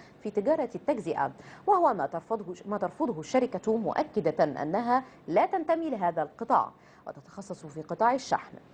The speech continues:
وحسب النقابة فإن مئات العاملين في أمازون أضربوا عن العمل في خمسة أفرع رئيسية للشركة، لكن لم تؤثر الاضطرابات، الإضرابات على التزاماتهم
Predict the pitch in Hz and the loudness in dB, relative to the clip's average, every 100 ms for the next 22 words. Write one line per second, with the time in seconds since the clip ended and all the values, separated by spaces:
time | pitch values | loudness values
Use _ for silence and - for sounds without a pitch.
0 | - - - 208 269 302 233 247 254 381 | -20 -10 -4 -4 0 -2 0 -2 2 4
1 | 226 190 170 175 170 175 247 220 170 170 | 4 2 -2 -4 -6 -4 -4 -4 -4 -4
2 | 175 165 226 269 269 202 185 170 247 220 | -8 -8 -6 -4 -4 -6 -8 -4 -4 -4
3 | 160 160 - 240 175 156 151 170 156 214 | -8 -6 -4 -4 -4 -4 -4 -4 -2 -2
4 | 254 247 240 165 - 269 269 254 - - | -2 -2 -4 -10 -8 -8 -8 -2 2 2
5 | - 156 165 - - 247 240 254 - 139 | 0 -4 -4 -4 -4 -2 0 0 -2 -4
6 | - 131 127 - - - - - 165 156 | 0 0 -2 -6 -18 -14 -12 -8 -4 0
7 | 170 196 - 233 - 285 254 175 - 349 | 0 0 2 2 0 -2 -2 -2 -2 2
8 | 285 196 214 240 247 170 - 262 233 175 | 2 2 0 -2 -4 -4 -2 0 0 2
9 | 196 196 233 196 156 147 143 160 160 170 | 0 0 0 0 0 -2 -4 -6 -8 -6
10 | 220 247 196 202 | -6 -6 -4 -4